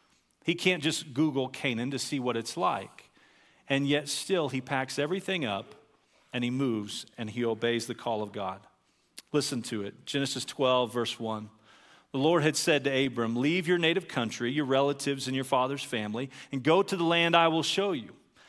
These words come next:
I will make you into a great nation. I will bless you and make you famous, and you'll be a blessing to others. I will bless those who bless you and curse those who treat you with contempt.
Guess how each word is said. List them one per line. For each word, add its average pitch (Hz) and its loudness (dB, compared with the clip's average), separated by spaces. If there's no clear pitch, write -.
I 156 6
will 180 6
make 202 4
you 202 4
into 185 6
a 175 2
great 190 4
nation. 180 2
I 180 6
will 175 4
bless 196 4
you 196 2
and 185 2
make 190 2
you 214 -4
famous, 147 0
and 143 -2
you'll 202 6
be 214 2
a 208 8
blessing 202 0
to 202 4
others. 202 -4
I 156 6
will 170 4
bless 202 4
those 196 2
who 175 2
bless 143 4
you 185 4
and 185 0
curse 233 2
those 196 6
who 185 0
treat 175 0
you 147 2
with 147 -2
contempt. 123 -2